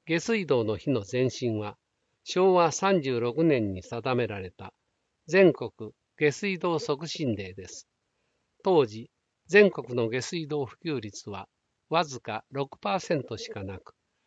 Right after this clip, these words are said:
その普及促進を目指して制定されました。そして、二十一世紀の始まりの年でもある平成十三年に、より親しみのある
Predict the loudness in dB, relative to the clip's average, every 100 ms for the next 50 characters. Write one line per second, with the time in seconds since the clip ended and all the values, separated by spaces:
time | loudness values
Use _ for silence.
0 | _ 2 6 8 6 4 _ -8 -6 -4
1 | -4 -4 -8 -8 -4 2 2 2 0 -2
2 | -6 -10 -16 -14 -6 -4 -2 -4 -6 -8
3 | -10 -10 -12 -14 -18 -18 _ _ _ _
4 | _ _ _ _ _ -4 -2 -2 -2 -2
5 | -4 _ _ _ _ 0 2 2 0 -2
6 | -4 -4 0 0 2 -4 -4 -8 -2 0
7 | 0 -2 -2 -4 -8 -6 -8 -6 -10 -12
8 | -16 _ _ _ _ 0 2 2 0 0
9 | 0 -4 -2 0 2 2 -2 -8 -12 -16
10 | _ _ _ _ -4 0 0 0 -6 -2
11 | 0 0 0 0 0 -2 -4 -10